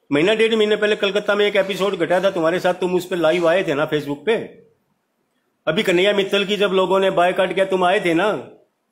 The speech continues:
Facebook पे, लाइव आए थे ना। तो ऐसे लाइव आके एक बार एक सबूत पेश करो ना कि पवन जालन ने छह सितंबर के बाद ऐसे, ऐसे ये के नाम अपने वायदे को पलट दिया।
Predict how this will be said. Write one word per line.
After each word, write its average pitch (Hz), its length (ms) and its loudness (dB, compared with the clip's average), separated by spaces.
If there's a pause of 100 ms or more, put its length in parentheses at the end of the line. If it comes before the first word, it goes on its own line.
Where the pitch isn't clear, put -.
(1000)
Facebook 165 280 0
पे, 190 80 0
लाइव 170 280 2
आए 180 160 2
थे 151 120 0
ना। 170 220 0 (640)
तो 285 60 2
ऐसे 269 200 0
लाइव 254 340 2
आके 247 360 2
एक 226 100 -6
बार 254 140 2
एक 247 100 0
सबूत 226 320 -2
पेश 240 180 2
करो 240 240 0
ना 247 440 -4 (240)
कि 240 80 -2
पवन 226 300 2
जालन 220 300 2
ने 220 400 0 (760)
छह 240 140 2
सितंबर 208 360 0
के 202 100 0
बाद 202 240 2
ऐसे, 208 320 2
ऐसे 196 280 2
ये 190 420 0 (560)
के 185 80 0
नाम 190 220 0
अपने 175 480 -4
वायदे 170 360 0
को 170 100 -2
पलट 170 280 -2
दिया। 160 380 -6